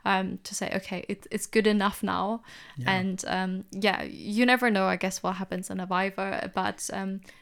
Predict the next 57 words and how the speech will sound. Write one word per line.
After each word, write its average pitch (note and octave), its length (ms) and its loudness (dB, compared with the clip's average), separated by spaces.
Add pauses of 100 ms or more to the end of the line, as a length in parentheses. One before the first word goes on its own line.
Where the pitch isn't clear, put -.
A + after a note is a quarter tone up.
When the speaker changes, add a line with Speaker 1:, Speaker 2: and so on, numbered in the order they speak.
(160)
Speaker 1:
yeah, - 260 0 (120)
just G#3 240 0
make F#3+ 140 2
sure F#3+ 200 -2
all F#3+ 220 0
the F#3 100 -2
major F#3 460 -4 (100)
concerns F#3+ 600 -4
are - 160 -4
all F#3 280 -4
addressed F3+ 340 -4
and F#3 140 -4
you F#3+ 140 -2
have F#3 220 -6
a - 20 -6
good - 260 -8 (300)
feeling. F#3 400 0
<laughs> C#3 200 6
Speaker 2:
Yeah, B2 160 8
I C3+ 60 8
think D3 200 6
that's C3 160 6
the C3 100 -2
key - 180 -2
point. - 280 -2
You, B2+ 140 2 (560)
you C3 140 2
know, A#2 160 2
none C#3 300 10
of C3+ 100 10
us A#2 140 4
have A2+ 160 -2
control A#2+ 580 -2 (140)
over A#2 240 0
what's - 240 -2
gonna A2 160 0
happen G#2 260 -2
in A#2+ 140 -2
the A2+ 60 -4
Viva. A2+ 480 -4
And B2+ 180 2 (260)
it's, - 320 4
you D3 120 4
know, B2 120 4
a C3+ 80 0
bit F#3+ 160 2
like - 360 -6
peer B2 200 4
reviewing A#2 360 2
in A2+ 100 -2
journals A2+ 440 0
and A2 120 -2
things. A#2 240 -4 (240)
It's F3 160 0
a F#3 40 4
process F#3 460 0
with, C3 320 -2